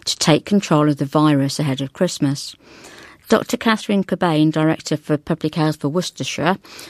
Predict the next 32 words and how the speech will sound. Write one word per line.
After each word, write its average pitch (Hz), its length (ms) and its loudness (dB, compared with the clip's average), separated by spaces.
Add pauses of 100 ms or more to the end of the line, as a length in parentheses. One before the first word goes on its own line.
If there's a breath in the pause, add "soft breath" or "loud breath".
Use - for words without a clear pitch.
(140 loud breath)
said - 280 0
coronavirus 202 760 4
cases - 560 -2
had - 80 -8
started - 640 0
to - 100 -6
stabilise 147 720 2
during 147 260 2
the 147 60 0
second 151 460 0
national 143 380 2
lockdown, 143 580 0 (560 loud breath)
and 147 100 4
the 151 60 6
coming 196 420 4
weeks 147 320 0
were 143 100 0
a - 20 2
real 156 320 4
opportunity 143 840 -2 (280 loud breath)
to - 100 -10
take 151 300 2
control 185 500 4
of 190 80 -2
the 156 80 -6
virus 143 640 -2
and 147 100 2
get 147 180 -2
the 160 60 -10
county's 143 480 -2
figures - 380 -2
down. 139 380 -2